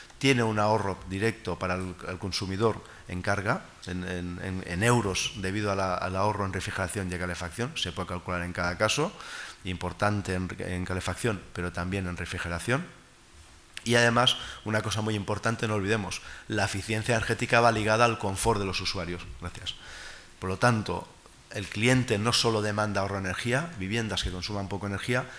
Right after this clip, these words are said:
el cliente solicita viviendas confortables. Y esto es una monitorización, un ejemplo muy claro, donde en una vivienda instalada en una zona mediterránea, una zona donde no hay saltos térmicos importantes,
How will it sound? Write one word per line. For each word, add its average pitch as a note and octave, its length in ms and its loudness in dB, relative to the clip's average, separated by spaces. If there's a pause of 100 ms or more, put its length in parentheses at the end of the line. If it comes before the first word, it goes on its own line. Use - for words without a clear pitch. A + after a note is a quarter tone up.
(120)
el G#2 120 -2
cliente G2+ 480 -2
solicita G#2 540 -2
viviendas G#2 400 0
confortables. E2+ 800 -4 (260)
Y A#2 80 0
esto B2+ 160 2
es C3 60 2
una C3 100 6
monitorización, A2 840 2
un G#2+ 100 0
ejemplo A2 400 2
muy G#2+ 140 2
claro, B2 340 4
donde G2+ 400 0
en F#2+ 140 -4
una A#2 160 2
vivienda A2 560 0 (180)
instalada G2+ 580 2
en E2+ 120 -6
una G#2+ 180 0
zona G#2 220 -2
mediterránea, A#2 720 2
una F#2+ 120 -2
zona G2+ 200 -4
donde F#2+ 200 -2
no F2+ 80 -4
hay G#2+ 60 2
saltos G#2+ 400 0
térmicos F#2+ 320 -2
importantes, A2+ 680 2